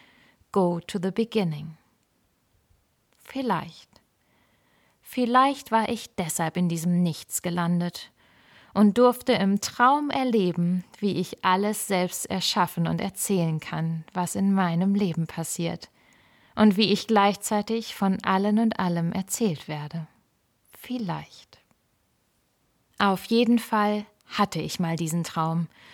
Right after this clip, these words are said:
und habe mich neulich wieder daran erinnert, als ich eine meiner Geschichten für dich aufschrieb und mich dabei plötzlich so eine große Welle von Dankbarkeit überschwappte.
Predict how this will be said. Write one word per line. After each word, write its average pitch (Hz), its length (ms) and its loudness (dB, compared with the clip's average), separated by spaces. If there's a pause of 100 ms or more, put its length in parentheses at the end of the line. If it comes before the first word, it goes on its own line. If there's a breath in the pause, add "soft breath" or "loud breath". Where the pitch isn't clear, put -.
(220 loud breath)
und 214 160 4
habe 214 220 4
mich 214 240 2
neulich 269 380 4
wieder 214 180 4
daran 185 320 4
erinnert, 185 540 4
als 185 200 -2
ich 196 160 -4
eine 196 220 4
meiner 214 260 4
Geschichten 247 540 -4
für - 140 -6
dich 156 220 -6
aufschrieb 160 600 -4 (560 loud breath)
und 294 240 0
mich 220 220 0
dabei 175 320 0
plötzlich - 580 -2
so - 80 -6
eine 165 260 -2
große 208 640 -2
Welle 151 300 -4
von 196 380 -2
Dankbarkeit 156 640 -4
überschwappte. 165 760 -6